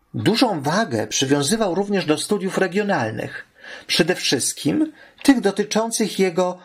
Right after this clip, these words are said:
umiłowanej Sądeczczyzny. Pochylał się nad dziełami Biecza,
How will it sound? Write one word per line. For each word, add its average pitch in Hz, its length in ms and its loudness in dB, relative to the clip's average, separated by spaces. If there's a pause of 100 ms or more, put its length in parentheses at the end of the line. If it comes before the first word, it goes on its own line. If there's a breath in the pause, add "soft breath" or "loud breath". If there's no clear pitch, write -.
(120)
umiłowanej 160 840 2
Sądeczczyzny. 156 1120 -2 (1300 soft breath)
Pochylał 175 380 2
się 160 140 -2
nad 135 140 -2
dziełami 120 440 -2
Biecza, 170 640 -2